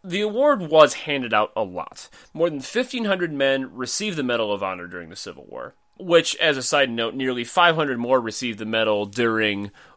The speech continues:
wars with Native Americans from eighteen sixty-one onward.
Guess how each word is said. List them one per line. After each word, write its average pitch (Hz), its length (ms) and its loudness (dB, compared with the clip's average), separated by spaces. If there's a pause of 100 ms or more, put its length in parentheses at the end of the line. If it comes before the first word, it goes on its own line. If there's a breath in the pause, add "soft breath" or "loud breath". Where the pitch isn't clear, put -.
wars 120 760 2
with 113 160 -4
Native 110 220 -2
Americans 135 680 0
from 147 460 -4
eighteen 151 400 -12
sixty-one 147 640 -6
onward. 156 600 -4